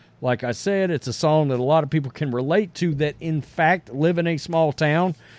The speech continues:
Of course, the wokes listened to it and said, "Oh my God, he's talking about lynching." Wait, what? Excuse me? What did you hear? And, you know, you go back, you listen to the song, you watch the, uh,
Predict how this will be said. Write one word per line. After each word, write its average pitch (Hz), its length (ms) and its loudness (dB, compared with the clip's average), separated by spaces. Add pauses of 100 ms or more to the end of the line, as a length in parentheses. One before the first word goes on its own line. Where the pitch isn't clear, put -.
(220)
Of 196 360 6
course, 202 420 4
the 185 240 -4
wokes 165 540 2
listened 165 460 0
to 165 220 2
it 165 160 2
and 147 180 -4
said, 156 240 -2
"Oh 160 220 0
my 175 240 -2
God, 190 680 2 (880)
he's 254 280 2
talking 247 440 2
about 233 380 2
lynching." 185 680 0 (140)
Wait, 151 320 0
what? 156 460 0 (160)
Excuse 185 500 -2
me? 226 220 0 (100)
What 190 240 -2
did 208 160 -6
you 226 100 -2
hear? 233 320 -2 (540)
And, 165 400 2
you 175 100 -2
know, 135 300 2 (100)
you 156 140 -4
go 180 120 0
back, 170 300 2
you 151 100 0
listen 156 280 2
to 135 100 -2
the 123 80 -6
song, 185 400 0
you 147 100 0
watch 147 300 0
the, 131 260 -2 (800)
uh, 127 400 4